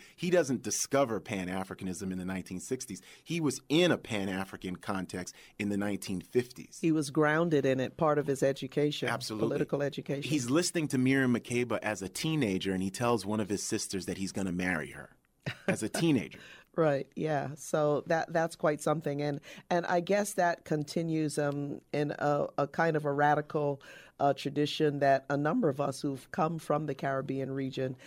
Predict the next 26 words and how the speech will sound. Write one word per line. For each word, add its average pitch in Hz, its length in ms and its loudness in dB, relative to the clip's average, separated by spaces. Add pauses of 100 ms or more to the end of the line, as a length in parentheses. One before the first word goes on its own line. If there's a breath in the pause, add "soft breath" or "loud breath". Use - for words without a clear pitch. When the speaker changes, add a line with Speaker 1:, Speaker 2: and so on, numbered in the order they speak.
(240 loud breath)
Speaker 2:
uh, 139 140 4
Doctor 156 320 0
Gerald 143 380 2
Horne, 156 460 2 (120)
um, 139 320 2
w-, - 480 -6
writes 143 400 0
a, 139 160 2
a 135 100 2
bit 139 220 2
about, 135 320 2
and 139 100 -4
I 131 80 -2
think 139 220 -6
there'll 131 120 -2
be 135 120 -6
some 143 220 -2
of 135 120 -4
this 139 180 -6
in 135 120 -6
his 131 160 -12 (300 loud breath)
upcoming, 147 520 0
his 160 380 0
upcoming 139 560 -2
book, 139 340 0 (340 loud breath)
about, 156 680 4